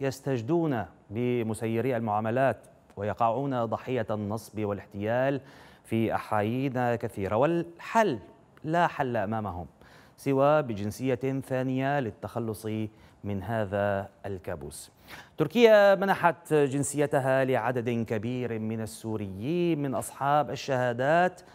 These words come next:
والكفاءات، لكنهم حتى الآن لم يتجاوزوا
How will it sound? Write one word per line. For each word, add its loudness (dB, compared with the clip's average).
والكفاءات، 0
لكنهم 0
حتى -2
الآن 0
لم -2
يتجاوزوا 0